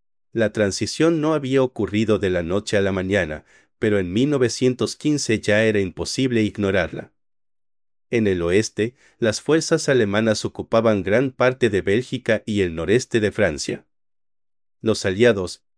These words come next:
principalmente el ejército francés y la fuerza expedicionaria británica,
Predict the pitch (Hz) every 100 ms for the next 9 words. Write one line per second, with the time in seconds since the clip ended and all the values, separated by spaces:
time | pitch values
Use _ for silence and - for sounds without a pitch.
0 | - 120 107 110 - 151 139 139 135 131
1 | 104 - 113 104 104 104 95 90 78 -
2 | 117 - 110 87 78 - 131 - 120 -
3 | 104 92 85 95 90 110 113 98 95 -
4 | 92 82 - 76